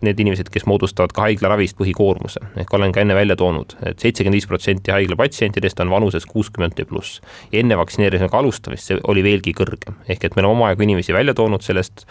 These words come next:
haigusriskist, umbes pooled seitsekümmend pluss vanuserühmas on vaktsineeritud, kuuskümmend kuni seitsekümmend vahemikus see protsent on kolmekümne juures, ehk seal on veel kõvasti, eh, minna. Ja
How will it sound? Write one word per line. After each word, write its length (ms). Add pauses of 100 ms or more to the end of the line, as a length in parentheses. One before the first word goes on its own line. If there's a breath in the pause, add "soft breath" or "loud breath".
(260 loud breath)
haigusriskist, 680 (460 loud breath)
umbes 260
pooled 400
seitsekümmend 400
pluss 160
vanuserühmas 460
on 100
vaktsineeritud, 720 (160)
kuuskümmend 380
kuni 100
seitsekümmend 360
vahemikus 380
see 100
protsent 420
on 80
kolmekümne 420
juures, 300 (300 loud breath)
ehk 120
seal 200
on 100
veel 100
kõvasti, 400 (240)
eh, 320
minna. 400 (560 loud breath)
Ja 220